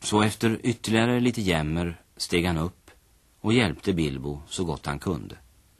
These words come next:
I mörkret plumsade de omkring i det kalla vattnet och hade ett styvt och mycket otrevligt arbete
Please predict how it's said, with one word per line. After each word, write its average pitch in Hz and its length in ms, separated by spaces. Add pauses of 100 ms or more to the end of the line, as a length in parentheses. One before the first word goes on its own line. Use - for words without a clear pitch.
(880)
I - 80
mörkret 120 540
plumsade 110 460
de 107 160
omkring 85 500
i 82 40
det 85 80
kalla 80 360
vattnet - 680 (560)
och 76 100
hade 78 140
ett 76 100
styvt 110 580
och 87 60
mycket 90 180
otrevligt 95 600
arbete 73 640